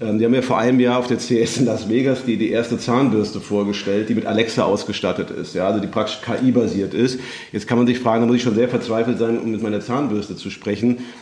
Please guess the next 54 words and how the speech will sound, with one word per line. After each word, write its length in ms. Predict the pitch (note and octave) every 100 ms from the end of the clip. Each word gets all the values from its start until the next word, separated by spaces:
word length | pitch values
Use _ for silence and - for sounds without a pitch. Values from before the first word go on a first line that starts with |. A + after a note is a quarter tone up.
| - -
Aber 120 | A2+
die 80 | A2+
Idee 80 |
ist 60 | C3+
natürlich 220 | B2+ B2
eine 100 | G#2
andere. 280 | A#2+ B2+ G2+
Die, 240 | G2+ G2+
die 220 | G#2 G#2 G2
K 260 | A2 G#2+
I 120 | B2+
guckt, 260 | B2 C#3 -
wie 60 | A#2
putze 380 | - C#3 -
ich, 200 | C3+ C3
gibt 160 | C3 -
mir 40 |
Empfehlungen 480 | A2+ G#2+ B2 C3 C3+
oder 120 | B2
bestellt 360 | A#2 - A#2+ A#2+
gegebenenfalls 460 | A#2+ B2 A#2 A#2 A#2
eine 80 |
neue 220 | G#2+ A2+ A2
Zahnbürste 560 | A#2 A2 A2 A2+ A2
nach, 280 | G#2 G2+ G2+
wenn 160 | G#2+ G2+
sie 60 |
irgendwie 260 | F#2 G#2 G#2
aufgebraucht 640 | - - G#2 - F2 -
ist. 260 | - - - - - - - -
Äh, 100 | G#2
noch 140 | G#2+ B2+
einen 80 |
Schritt 240 | C3+ C3+ -
weiter, 240 | A#2 B2
es 220 | A#2+ A2+
gibt 160 | - -
den 80 | G#2
ersten 320 | A2 - A#2
Vibrator, 760 | A2 - A2 - C#3 C#3 C#3 -
ja, 180 | A2 A#2
der 140 | A2+
mit, 260 | A2 A2 -
mit 300 | A2+ A2 -
Alexa 340 | A2 A2+ -
ausgestattet 600 | G2+ A2 A2 - G#2+ G#2+ -
ist, 140 | G#2+
um 100 | A2
da 120 | G#2+
auch 180 | G2 -
gewisse 260 | A2+ G#2+ A2
Bewegungen 420 | G#2 G#2+ A2+ G#2+
zu 140 | G#2+
optimieren. 540 | G2+ - G#2+ G2 F#2